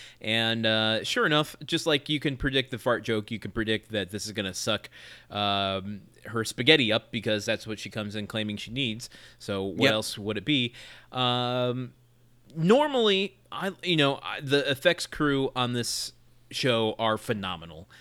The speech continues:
Speaker 1: Uh,
Speaker 2: Yeah.
Speaker 1: the attention to detail, their effects are just, like, top notch. But this one,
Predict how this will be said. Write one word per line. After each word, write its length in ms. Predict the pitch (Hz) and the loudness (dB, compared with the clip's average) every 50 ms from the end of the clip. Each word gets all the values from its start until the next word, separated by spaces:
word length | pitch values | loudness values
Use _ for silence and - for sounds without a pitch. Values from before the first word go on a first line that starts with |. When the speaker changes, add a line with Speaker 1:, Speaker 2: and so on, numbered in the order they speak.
| - - - _ - | -20 -20 -20 _ -6
Speaker 1:
Uh, 300 | 101 101 101 98 98 92 - | -2 0 0 2 0 2 4
Speaker 2:
Yeah. 160 | 123 110 113 | 6 6 6
Speaker 1:
the 60 | 107 | 4
attention 400 | 117 - 147 143 139 - - 131 | 0 2 2 2 2 0 -2 -6
to 100 | 113 104 | -6 -4
detail, 560 | 98 - 135 127 120 - 127 123 120 117 113 | 0 0 0 0 2 2 2 2 4 2 2
their 180 | 104 107 101 98 | 0 0 -2 -2
effects 440 | 95 - - 131 123 117 - - - | -2 -2 0 0 0 0 -2 -4 -6
are 120 | 110 107 | -8 -6
just, 320 | 95 107 104 92 - - | -6 -6 -6 -6 -6 -6
like, 340 | 110 107 98 95 95 - - - - 120 - - _ _ _ _ _ _ _ _ _ _ | -6 -6 -6 -6 -6 -8 -12 -16 -20 -20 -20 -20 _ _ _ _ _ _ _ _ _ _
top 320 | - - 175 156 143 - - | -2 2 2 2 2 2 -2
notch. 400 | 110 92 87 - - - - - - - - - - - - _ _ _ _ | -4 -4 -4 -4 -6 -6 -8 -8 -10 -20 -20 -20 -20 -20 -20 _ _ _ _
But 360 | - 269 254 233 208 - - - _ _ - - | 2 4 4 6 4 2 0 -6 _ _ -20 -18
this 360 | 190 208 277 262 254 - - | -8 -4 -2 -2 0 -2 -2
one, 480 | 226 214 208 202 196 190 190 190 185 | -2 0 0 0 0 -2 -2 -4 -6